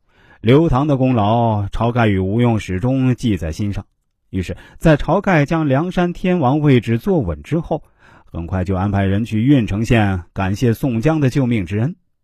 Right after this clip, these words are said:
而这个送金人就是刘唐。晁盖派刘唐给宋江送去了百两黄金，这以当时梁山的财力算是厚得不能再厚了。但对刘唐而言，黄金多少显然不是最重要的，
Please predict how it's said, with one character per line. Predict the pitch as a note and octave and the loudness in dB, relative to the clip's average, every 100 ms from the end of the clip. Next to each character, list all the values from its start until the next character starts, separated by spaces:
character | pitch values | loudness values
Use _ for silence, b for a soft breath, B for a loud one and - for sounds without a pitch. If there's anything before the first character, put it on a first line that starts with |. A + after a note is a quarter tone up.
| _ - | _ -2
而 | F3 G#3+ | -2 0
这 | A#3 | -2
个 | A3+ | -4
送 | - A#3+ D3 | -2 -2 0
金 | A3 B3 | -2 -2
人 | A3 B2 F#3 G3 | 2 2 0 -4
就 | F3 F3+ | -2 0
是 | A#2 | 0
刘 | F#2+ | 0
唐。 | D3 F2 D3+ - _ b b b b b b - | 0 -2 -6 -10 _ b b b b b b -6
晁 | G2+ | -2
盖 | A2 | 0
派 | G#2 G2+ | 2 2
刘 | A2+ | 2
唐 | A2 A#2 | 0 0
给 | A2 F#2 G2 G2+ | 0 0 2 0
宋 | B2 A#2 | 0 0
江 | C3 C3 | 0 0
送 | C3 | -2
去 | A2 G#2+ | -2 -2
了 | F#2+ | -2
百 | F2+ A2+ | -2 -2
两 | D3 F#2+ E2 | 0 -2 -2
黄 | G#2+ D3+ | -4 -2
金， | G3 G#3 - _ _ b b b b - | -4 -8 -12 _ _ b b b b 0
这 | E3+ | 4
以 | C#3+ | 6
当 | G3+ G#3+ | 4 -2
时 | - D3 | -2 0
梁 | C3+ F#3 | 2 0
山 | A3+ | -2
的 | G#3 | -4
财 | - G2 | -2 -2
力 | D#3 D3 A#2+ G#2+ G2 F#2+ | 0 2 4 4 0 -4
算 | - A#2 | -4 -4
是 | G2+ | -2
厚 | G#2 E3 B2 | -2 2 2
得 | G#2 | 2
不 | G2+ A2 | 0 -2
能 | G2 | -2
再 | A#2+ F#2 | -2 -2
厚 | A2+ E2+ | -4 -8
了。 | - _ _ _ _ _ b b b | -10 _ _ _ _ _ b b b
但 | G3 D#3+ | 0 4
对 | C#3+ | 6
刘 | D3+ | 4
唐 | C#3+ C3+ | 2 0
而 | A#2+ | 2
言， | A#2+ A2+ B B - | 2 0 B B -10
黄 | F#2 B2 | -4 -2
金 | G3 A3 | -2 -4
多 | B3 C4 | -2 -2
少 | - E2+ | -2 -2
显 | G#2+ E2 D2+ | -2 -4 -6
然 | F2+ | -6
不 | G#2 | -4
是 | D#3 G3 | -2 0
最 | - | -2
重 | E2 | -2
要 | D2+ - | -10 -16
的， | - | -20